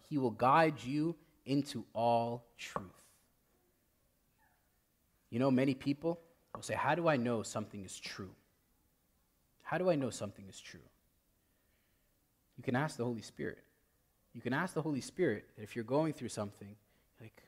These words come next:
"Spirit, is this the right thing to do?" The Holy Spirit speaks loud and clear if you have a relationship with him. But if you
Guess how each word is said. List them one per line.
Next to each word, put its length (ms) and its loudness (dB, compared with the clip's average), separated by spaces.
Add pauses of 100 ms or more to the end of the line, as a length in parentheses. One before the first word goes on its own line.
(120)
"Spirit, 440 -2
is 120 -18
this 180 -8
the 100 -10
right 260 -4
thing 280 -12
to 100 -20
do?" 260 -14 (840)
The 80 -20
Holy 180 2
Spirit 320 -2
speaks 340 -10
loud 180 2
and 120 -2
clear 200 2
if 120 -2
you 60 -2
have 120 0
a 40 0
relationship 520 -4
with 140 -20
him. 180 -20 (760)
But 100 2
if 100 0
you 220 -2